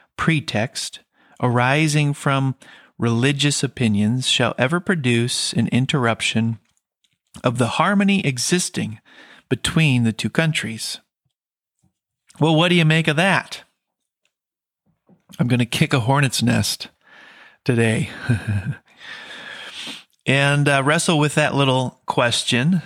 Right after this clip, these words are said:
Was America founded as a Christian nation? Now, before anyone can attempt to answer that question, we have to wrestle with definitions. We ha-, what do we mean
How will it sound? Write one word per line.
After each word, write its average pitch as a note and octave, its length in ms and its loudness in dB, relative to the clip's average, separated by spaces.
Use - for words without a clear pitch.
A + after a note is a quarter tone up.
Was A#2+ 200 0
America C3 440 0
founded A#2 540 0
as A2 260 -2
a A#2 40 0
Christian A#2 460 0
nation? D3+ 540 0
Now, C3+ 260 0
before F#3+ 640 0
anyone E3 320 2
can C3 160 0
attempt B2 440 -2
to - 140 -4
answer A#2+ 400 2
that A2 200 0
question, A2+ 360 0
we A2+ 120 2
have D3 240 0
to D#3+ 100 0
wrestle A#2+ 380 0
with A2+ 180 -2
definitions. C3+ 880 -2
We D3 200 2
ha-, D#3+ 240 2
what D3+ 100 2
do F3 80 2
we E3+ 140 4
mean D3 680 2